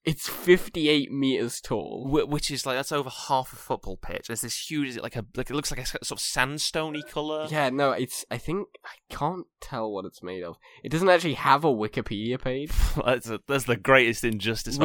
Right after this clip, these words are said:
Speaker 1: Which
Speaker 2: our
Speaker 1: is
Speaker 2: time.
Speaker 1: genuinely, like,
Speaker 2: Wow.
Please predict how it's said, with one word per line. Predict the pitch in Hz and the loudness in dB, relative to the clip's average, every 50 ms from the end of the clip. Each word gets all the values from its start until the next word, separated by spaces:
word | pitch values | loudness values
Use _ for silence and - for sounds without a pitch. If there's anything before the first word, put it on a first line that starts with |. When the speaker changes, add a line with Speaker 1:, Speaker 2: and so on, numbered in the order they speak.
| 95 98 | 4 6
Speaker 1:
Which | 156 151 | 6 4
Speaker 2:
our | 104 101 98 95 | 4 4 4 2
Speaker 1:
is | 92 | 0
Speaker 2:
time. | - | 2
Speaker 1:
genuinely, | 135 151 147 156 165 156 147 139 135 131 127 123 120 117 | 4 4 4 4 4 4 2 2 2 2 0 -2 -2 -2
like, | 113 110 110 110 - - - - - - - - - | -2 -2 -2 -4 -6 -10 -18 -20 -18 -12 -4 0 0
Speaker 2:
Wow. | - - - 135 139 131 - 104 92 85 - | 0 0 0 -4 -6 -6 -8 -10 -10 -12 -14